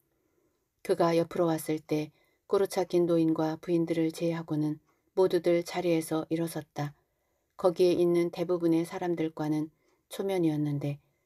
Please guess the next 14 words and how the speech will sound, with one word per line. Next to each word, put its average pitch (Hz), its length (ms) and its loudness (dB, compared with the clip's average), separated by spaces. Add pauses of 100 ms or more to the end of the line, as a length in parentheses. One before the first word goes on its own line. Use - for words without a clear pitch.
(280)
이렇게 180 420 2
식탁을 175 460 -6
돌면서 156 640 0 (480)
여러 180 280 4
사람과 170 560 -2
인사를 175 400 -2
한다는 175 420 -2
것이 147 400 -6 (640)
오늘 175 340 4
그에게는 165 640 0
유달리 160 480 0
불쾌하고 156 720 -6 (380)
우스꽝스럽게 175 1000 -2
느껴졌다. 147 680 -4